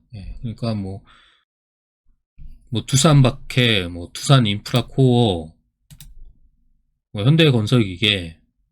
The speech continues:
뭐, 이렇게 좀 보시면 좋을 것 같습니다. 네. 해인도 좀 보시고,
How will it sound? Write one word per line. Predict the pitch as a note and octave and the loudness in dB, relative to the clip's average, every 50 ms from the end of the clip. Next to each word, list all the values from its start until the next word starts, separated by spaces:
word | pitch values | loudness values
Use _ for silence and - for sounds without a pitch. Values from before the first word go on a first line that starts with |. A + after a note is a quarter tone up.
| _ _ _ _ _ _ _ _ _ _ _ _ _ - | _ _ _ _ _ _ _ _ _ _ _ _ _ -10
뭐, | G2+ G#2+ | -6 -4
이렇게 | A#2 C3 C#3 E3 | -4 0 0 0
좀 | C#3+ - F3 E3 | 2 2 0 0
보시면 | C#3 D3 C#3 C3+ D3+ D#3 D3+ D3+ D3 C#3+ C#3 C#3 - - | 2 2 2 2 4 2 4 4 4 4 2 0 -6 -8
좋을 | - C3+ C3+ C3+ | 0 0 0 2
것 | |
같습니다. | C3+ A#2 A2+ - D3 C#3 G#2 F#2+ G2 G2 _ _ | 2 -2 -2 0 0 0 0 -2 -6 -10 _ _
네. | - G2+ F#2+ F2 F2 - _ _ _ _ _ _ _ _ _ _ _ _ - - | -12 -12 -12 -12 -16 -18 _ _ _ _ _ _ _ _ _ _ _ _ -2 2
해인도 | E3+ F3 F3 D#3+ D#3+ D3 | 2 4 4 2 2 0
좀 | - E3+ D#3+ | 0 0 2
보시고, | C3+ B2 A2+ - C#3+ A2+ G#2+ F#2+ A2+ - - | 2 2 0 0 -2 -4 -4 -4 -6 -6 -12